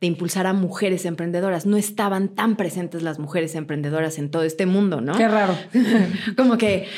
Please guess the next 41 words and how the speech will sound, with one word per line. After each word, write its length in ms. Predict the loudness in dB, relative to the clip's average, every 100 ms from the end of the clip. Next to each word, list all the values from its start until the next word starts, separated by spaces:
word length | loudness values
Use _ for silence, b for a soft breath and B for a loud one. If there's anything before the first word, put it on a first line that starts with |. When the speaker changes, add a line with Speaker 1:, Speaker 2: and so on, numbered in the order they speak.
| B 2
Speaker 1:
las 340 | 2 2 2
grandes 400 | 2 4 4 4
empresas 580 | 2 2 2 2 0 -4 B B
siempre 280 | 2 4 6
estaban 260 | 4 4 4
lideradas 460 | 4 4 2 0
por 200 | 2 4
hombres 500 | 6 4 4 2 0 0
o 100 | 4
los 340 | 4 2 2
emprendimientos 680 | 2 4 4 6 6 4 4
de 60 | 2
mujeres 400 | 2 2 2 2
llegaban 320 | 2 2 0
como 260 | 0 0
a 60 | 0
un 240 | 0 0
tope 400 | 0 -2 0 -2 -6
y 160 | -4
ya, 240 | -2 -2 -2
¿no? 300 | 0 2 0
Speaker 2:
Ujú. 80 | -4 B B B
Speaker 1:
Entonces 260 | _ 0 4
Ana 140 | 4
Victoria, 580 | 2 2 2 4 2 0
Ana 160 | 0 -2
Victoria 320 | 0 2 4
García, 320 | 2 2 0
que 100 | 0
fue 140 | 0 0
quien 160 | 0
empezó 480 | 0 -2 0 2 4
este, 560 | 2 0 0 2 0 -4 B -6
esta 260 | -2 -2 0
compañía 480 | 0 2 0 2 2
de 80 | 0
Victoria 340 | 2 2 2
ciento 280 | -2 -2 0
cuarenta 340 | 2 2 2
y 60 | 2
siete, 420 | 0 0 -2